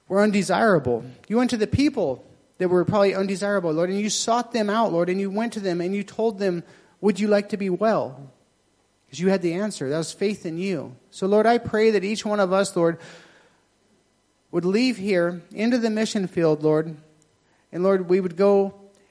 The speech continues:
and seek the lost. And, Lord, sometimes there's rules,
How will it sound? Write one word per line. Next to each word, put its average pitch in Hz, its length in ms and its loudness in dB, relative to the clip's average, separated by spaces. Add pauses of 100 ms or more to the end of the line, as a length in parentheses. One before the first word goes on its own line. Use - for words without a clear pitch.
and 160 100 -10
seek - 320 -6
the 151 100 -6
lost. 160 520 -8 (960)
And, 180 140 -2
Lord, 202 220 2 (300)
sometimes 240 760 -2 (1000)
there's 165 160 -2
rules, 185 580 -2